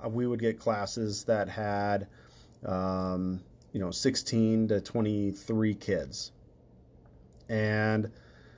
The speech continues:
you think, some people might think that that's, that's not good. Some people might think that's amazing.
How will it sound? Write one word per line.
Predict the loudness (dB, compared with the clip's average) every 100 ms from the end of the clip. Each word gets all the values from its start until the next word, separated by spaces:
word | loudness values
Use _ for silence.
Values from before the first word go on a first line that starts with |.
| -20 -20 -20 2
you | 4
think, | 8 6 6
some | 4 4
people | 6 6
might | 6
think | 6 2
that | 4
that's, | 4 2 -4 -4
that's | 0 0 0
not | -4 4
good. | 6 6 4
Some | 0 0
people | 0
might | 0 -2 -4
think | -4
that's | -4 -4
amazing. | -2 0 0 0 -2 -2